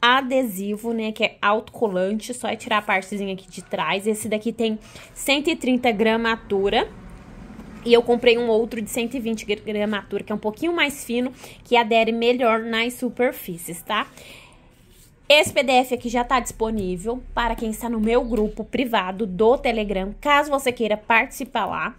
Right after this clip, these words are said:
do grupo, você vai ter acesso a todos os a-, arquivos de Natal e os que eu fiz ao longo do ano e também as figurinhas para stories do Instagram. Tenho outra estampa aqui, ó, escrito "Boas Festas". Essa daqui eu colei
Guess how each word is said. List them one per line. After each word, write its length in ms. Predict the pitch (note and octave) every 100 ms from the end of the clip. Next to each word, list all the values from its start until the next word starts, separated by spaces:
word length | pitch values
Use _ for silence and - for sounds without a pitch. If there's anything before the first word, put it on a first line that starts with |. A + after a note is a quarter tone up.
| _ _
do 140 | - F#3+
grupo, 320 | F#3+ F#3 G3
você 240 | G#3+ G#3+
vai 100 | A#3
ter 120 | A#3 C4
acesso 400 | C4 B3+ B3 B3
a 20 |
todos 360 | - C4+ D#4
os 120 | F#4+ D#4+
a-, 160 | D4 C#4+
arquivos 520 | A#3 A#3+ A#3+ A3+ G#3+
de 120 | F#3 A3+
Natal 560 | C#4 D#4+ B3+ A#3 A#3+ -
e 260 | B3+ D4 - -
os 220 | C4 C4
que 60 | C4+
eu 60 |
fiz 360 | B3+ A#3+ A#3+ -
ao 120 | B3+
longo 320 | B3+ A3+ A#3 A3+
do 160 | A#3
ano 260 | G#3+ A3+ C4 _
e 160 | D#4
também 440 | F#4+ F#4 C4 C4+ - -
as 280 | D#4+ F#4+
figurinhas 540 | F#4+ E4 D#4+ B3+ C4+ D4+
para 240 | D4+ B3
stories 460 | C4 - A#3+ A#3+ B3
do 80 | B3+
Instagram. 440 | B3 D#4+ C#4+ G3 F3+ - - - - - - - _
Tenho 300 | C#4 C#4+ C#4+
outra 360 | B3 C4 F4 F#4
estampa 640 | C4+ - A#3+ A3 G#3+ A3+
aqui, 440 | - D#4+ - B3+ C#4+
ó, 60 |
escrito 360 | G#3+ G#3+ G#3 -
"Boas 300 | G#3 A#3+ D4+
Festas". 380 | A#3+ A3 A3 A#3+
Essa 280 | C4+ E4+ F4
daqui 280 | B3+ B3+ B3+
eu 100 | B3+
colei 640 | - A#3+ A3+ A3 B3 A#3